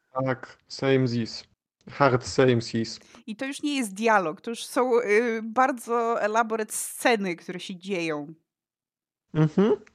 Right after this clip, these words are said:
Speaker 2: I cały
Speaker 1: Tak.
Speaker 2: świat, który leci przez tygodnie.
Speaker 1: I jest rozbudowany,
Speaker 2: Bardzo.
Speaker 1: i są przypisane aktywności,
Speaker 2: Tak.
Speaker 1: jest continuity.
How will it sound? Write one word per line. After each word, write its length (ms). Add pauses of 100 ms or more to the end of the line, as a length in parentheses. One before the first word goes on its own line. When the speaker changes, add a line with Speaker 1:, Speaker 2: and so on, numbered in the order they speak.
(920)
Speaker 2:
I 80
cały 300
Speaker 1:
Tak. 140
Speaker 2:
świat, 500
który 260
leci 520
przez 280
tygodnie. 880 (960)
Speaker 1:
I 120
jest 200
rozbudowany, 920
Speaker 2:
Bardzo. 220
Speaker 1:
i 480
są 160 (480)
przypisane 640
aktywności, 880 (240)
Speaker 2:
Tak. 140
Speaker 1:
jest 220 (300)
continuity. 1200